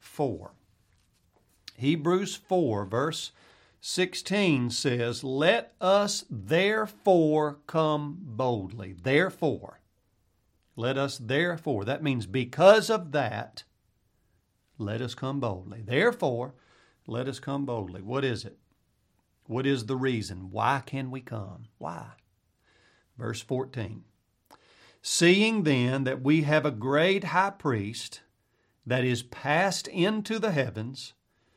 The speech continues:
Jesus the Son of God, let us hold fast our profession." Why can God's people boldly approach the throne of God?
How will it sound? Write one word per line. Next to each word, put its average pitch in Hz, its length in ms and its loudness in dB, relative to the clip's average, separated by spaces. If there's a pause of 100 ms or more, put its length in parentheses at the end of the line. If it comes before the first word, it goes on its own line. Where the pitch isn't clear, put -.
(360)
Jesus 170 560 4
the 196 100 -2
Son 202 300 4
of 180 140 -4
God, 120 480 -2 (840)
let 143 440 2
us 131 280 2
hold 170 480 2
fast 175 540 0 (120)
our 160 540 2 (280)
profession." 123 720 -8 (920)
Why 151 360 10
can 208 260 -2
God's 180 320 8
people 139 460 -2
boldly 180 880 4
approach 165 640 -2
the 151 100 -6
throne 156 300 -4
of 147 140 -8
God? 151 360 -8